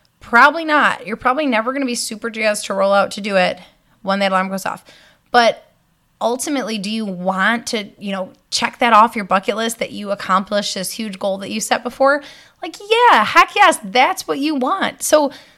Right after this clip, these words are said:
the steps are irrelevant. Like, your feelings toward the steps are irrelevant. And this just rings true across the board. If you ask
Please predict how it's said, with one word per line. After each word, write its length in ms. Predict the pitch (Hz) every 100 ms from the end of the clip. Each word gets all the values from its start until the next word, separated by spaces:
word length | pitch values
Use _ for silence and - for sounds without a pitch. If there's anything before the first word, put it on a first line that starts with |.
| _ -
the 160 | 240
steps 540 | 311 - 294 349 392 -
are 160 | 262
irrelevant. 580 | 254 269 269 330 240 190
Like, 180 | - -
your 120 | 220
feelings 500 | 226 247 262 311 330
toward 240 | - 277 240
the 100 | 226
steps 360 | - 277 269
are 120 | 196
irrelevant. 480 | 208 214 220 202 180
And 160 | - 214
this 240 | 226 - -
just 220 | 214 240
rings 220 | 339 381 -
true 280 | - 254
across 360 | 196 196 214 208
the 60 | 190
board. 200 | - -
If 80 |
you 80 | 196
ask 300 | - 220 226